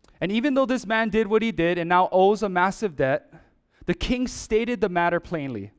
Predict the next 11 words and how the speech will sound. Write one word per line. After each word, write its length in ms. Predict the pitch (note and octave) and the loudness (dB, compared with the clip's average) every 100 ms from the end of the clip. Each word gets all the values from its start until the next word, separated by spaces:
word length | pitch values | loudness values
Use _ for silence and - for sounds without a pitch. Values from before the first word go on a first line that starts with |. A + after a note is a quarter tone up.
| - | -4
I 60 | D#3+ | 2
like 220 | F#3+ - | 2 0
this. 260 | A#2 G#2 _ - | -6 -6 _ 0
"Not 280 | D#3+ E3+ | 2 2
one 220 | E3 G3+ A3+ | 2 2 0
denarii 440 | A#3+ G#3+ G#3 G#3 | -2 0 0 0
under, 320 | E3 F3 F3 | -2 0 0
not 240 | E3 D#3+ D3 | 0 -2 2
one 240 | D#3 F3+ | 2 2
denarii 440 | F3 E3+ D#3+ D3 | 0 0 2 2
over." 440 | B2+ A#2+ A2 G2+ | 2 0 0 -10